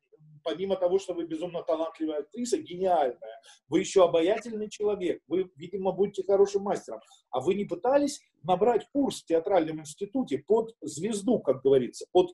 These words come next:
имя мастера?» То есть понятно, что Довстоногов умер на тот момент, Кацман умер, Хамармер умер, Горбачёв, ну, короче, все. Вот все, кто были тогда ого-го, которые реально мастера набирали сцены, они давали, ну, достаточно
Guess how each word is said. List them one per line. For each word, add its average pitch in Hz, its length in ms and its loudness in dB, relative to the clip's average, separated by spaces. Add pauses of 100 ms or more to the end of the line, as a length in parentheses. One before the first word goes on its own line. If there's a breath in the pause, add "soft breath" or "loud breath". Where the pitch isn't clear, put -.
имя 262 460 -2 (240)
мастера?» 131 680 -2 (360 soft breath)
То - 80 10
есть - 160 4
понятно, 220 420 -2
что 147 140 -12
Довстоногов 214 720 0
умер 175 560 -2
на 160 160 -6
тот 160 280 -2
момент, 139 460 -12
Кацман 214 480 2 (100)
умер, 170 420 -6 (240)
Хамармер 220 720 0
умер, 160 380 -8
Горбачёв, 175 600 0
ну, 226 380 -6
короче, 285 360 2
все. - 380 -4 (260)
Вот 180 180 0
все, - 340 0
кто - 180 -8
были 160 280 -4
тогда 160 440 0
ого-го, 151 480 2
которые 165 420 -2
реально 156 380 -2
мастера 147 520 -6
набирали 131 400 -4
сцены, 220 380 -4 (220 soft breath)
они 156 160 -8
давали, 233 360 4 (240)
ну, 151 340 -4
достаточно 175 600 -2